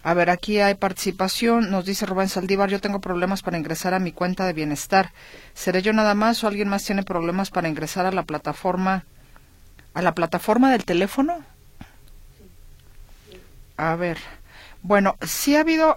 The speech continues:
problemas, don Rubén, para,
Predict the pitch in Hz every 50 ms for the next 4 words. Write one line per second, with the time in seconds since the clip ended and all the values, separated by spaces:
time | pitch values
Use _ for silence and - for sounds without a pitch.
0 | - 196 - 208 202 196 190 208 214 220 226 233 247 262 269 254 - - 214 202
1 | 190 180 - 180 175 175 185 202 208 220 233 240 240 226 - - - - - -
2 | - 190 185 180 175 175 165 170 170 170 170 165 165 165 160